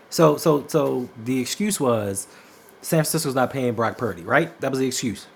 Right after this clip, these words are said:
correct? So what about the Los Angeles Rams when they gave Matt Stafford a new contract, paid Aaron Donald,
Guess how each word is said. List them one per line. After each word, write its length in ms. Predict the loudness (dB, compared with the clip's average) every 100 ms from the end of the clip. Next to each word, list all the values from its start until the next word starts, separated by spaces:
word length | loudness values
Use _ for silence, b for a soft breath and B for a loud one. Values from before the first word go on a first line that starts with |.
| -2
correct? 320 | -2 -2 -8 -20 B B B
So 120 | 0
what 120 | 6 6
about 300 | 6 4 4
the 120 | 4
Los 240 | 4 4
Angeles 300 | 0 0 -4
Rams 420 | -2 -2 -4 -6
when 100 | -2
they 80 | 0
gave 480 | 2 2 2 0 0
Matt 220 | -4 -4
Stafford 320 | 0 0 0
a 20 | -4
new 100 | -6
contract, 600 | -4 -6 -4 -6 -8 -6
paid 220 | -2 -2
Aaron 280 | -2 -2 0
Donald, 420 | -2 -2 -4 -6